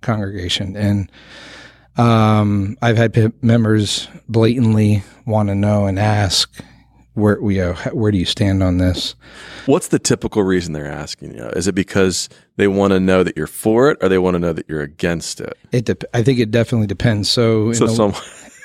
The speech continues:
Speaker 1: in a specific situation that I'm thinking of, uh, this person has someone that they loved very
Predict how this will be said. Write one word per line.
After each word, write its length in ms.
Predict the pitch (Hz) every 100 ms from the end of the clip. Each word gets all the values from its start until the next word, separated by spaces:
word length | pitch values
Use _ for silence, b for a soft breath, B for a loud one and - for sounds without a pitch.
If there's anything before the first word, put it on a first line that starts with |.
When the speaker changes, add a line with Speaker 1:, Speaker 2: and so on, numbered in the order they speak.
| -
Speaker 1:
in 120 | 151 135
a 120 | 120
specific 640 | - - - 151 - 127
situation 500 | - 131 127 120 135
that 80 | 113
I'm 100 | 107
thinking 440 | - 135 - 113
of, 320 | 110 107 113 - B B B B B
uh, 260 | 120 110 107
this 180 | 113 -
person 480 | - 107 - 107
has 300 | 98 104 104
someone 300 | - 110 107
that 80 | 104
they 400 | 101 104 101 95 B B B _ -
loved 420 | 110 110 107 92
very 560 | 110 104 104 101 98